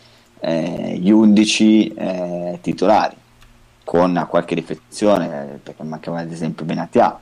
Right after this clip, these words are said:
ma magari ci sarebbe stato che dire al posto di Matuidi, ma non credo, ma, ma insomma l'intento era chiaro, mettiamo in campo quelli che mi danno maggiori garanzie, anche se magari non sono al massimo della condizione, perché questa è una partita da vincere.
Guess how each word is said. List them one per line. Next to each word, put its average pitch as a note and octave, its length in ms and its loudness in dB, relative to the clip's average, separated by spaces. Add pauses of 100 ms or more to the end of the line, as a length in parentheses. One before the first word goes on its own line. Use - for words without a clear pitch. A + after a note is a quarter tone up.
(140)
ma - 260 -6 (1120)
magari E2+ 260 -4
ci - 100 -8
sarebbe E2 300 -2
stato E2+ 240 -4
che F2 140 -4
dire F#2 200 0
al E2+ 60 0
posto F2+ 300 -6
di F2 100 0
Matuidi, F2+ 480 2
ma D#2+ 180 -8
non E2 140 -6
credo, G2 360 0
ma, C#2+ 200 -4
ma F#2+ 100 -2
insomma F#2 500 0 (460)
l'intento A2 480 2
era F2+ 120 4
chiaro, F2+ 340 0
mettiamo G#2 360 -2
in G2 60 -8
campo F#2 260 -4
quelli F2+ 260 -6
che F#2 100 -12
mi F2+ 120 -8
danno F2+ 260 -4
maggiori F2 340 -4
garanzie, G#2 920 -2
anche - 260 -10
se - 140 -8
magari F2 320 0
non F#2+ 180 -4
sono G2+ 240 -2
al F2+ 100 0
massimo E2+ 360 -2
della E2+ 180 -2
condizione, G#2 560 0
perché F#2 260 -6
questa F2+ 280 -4
è - 20 -4
una E2 80 -6
partita E2+ 420 -12
da E2 120 -8
vincere. D2+ 480 -16